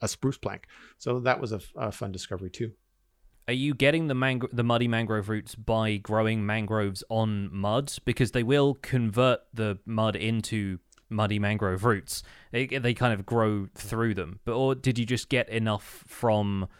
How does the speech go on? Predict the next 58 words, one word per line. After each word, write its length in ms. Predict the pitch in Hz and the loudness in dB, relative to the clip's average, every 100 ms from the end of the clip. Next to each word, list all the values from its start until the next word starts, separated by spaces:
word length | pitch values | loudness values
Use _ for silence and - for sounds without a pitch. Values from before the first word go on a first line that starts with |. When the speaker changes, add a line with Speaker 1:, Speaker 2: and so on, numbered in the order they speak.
| _ _ _ _ _ | _ _ _ _ _
Speaker 2:
like, 320 | 117 98 95 | -6 -4 -4
exploring 480 | 117 - - 120 113 | -8 -6 0 2 2
a 40 | |
mangrove 400 | 110 110 107 107 | 2 0 0 0
biome 320 | 113 107 104 104 | 2 2 2 0
and 120 | 98 | -2
grabbing 360 | 104 107 107 | 0 0 0
them 80 | 98 | 0
yourself, 440 | 98 95 175 180 - - | -2 0 2 2 0 2
or 260 | 139 135 | 6 6
did 180 | 120 113 | 4 0
you 80 | 113 | 2
end 160 | 110 107 | 2 0
up 220 | 98 - _ | -2 -8 _
crafting 500 | - 123 107 - 104 | -2 0 0 -2 -8
them 100 | 90 | -8
in 80 | 76 | -10
the 120 | 65 | -12
end? 180 | - - - _ _ _ - - - | -14 -16 -20 _ _ _ -20 -10 4
Speaker 1:
Crafting 340 | 147 127 127 | 4 6 2
them 100 | 113 | 2
in 60 | 104 | 2
the 100 | 101 | 0
end. 240 | 95 87 - | -2 -6 -2
Uh, 460 | 123 110 110 123 143 | 0 2 2 2 4
I, 40 | 143 | 2
I 20 | |
saw 340 | 139 185 175 131 | 2 4 6 6
your 280 | 120 120 117 | 6 6 6
video 420 | 113 113 110 104 | 6 6 6 6
on 340 | 104 104 98 | 4 2 0
the 100 | 104 | 0
fact 220 | 101 104 104 | 2 2 0
that 60 | |
they 100 | 104 | -4
can 180 | 101 104 | -2 -6
create, 400 | - 110 104 104 _ | -2 0 0 0 _
you 80 | 127 | -2
know, 100 | 107 | 0
go 180 | 101 113 | 2 2
through 160 | - 104 | 2 -2
the 60 | |
muds. 240 | 98 104 107 | 2 2 4
I 100 | 113 | 4
did 220 | 123 123 | 4 2
it 120 | 117 | 4
on 300 | 110 104 101 | 4 4 2
one 220 | 110 113 | 2 4
layer 320 | 107 104 101 | 4 4 6
of 120 | 95 98 | 4 4
mud 240 | 107 101 | 4 2
on, 160 | 98 - | -2 -2
on 160 | 104 | -4
the 60 | 92 | -2
server 360 | - 110 101 98 | 2 2 2 -2
just 160 | 92 | -2
as 120 | 104 | -4
a, 120 | 92 | -4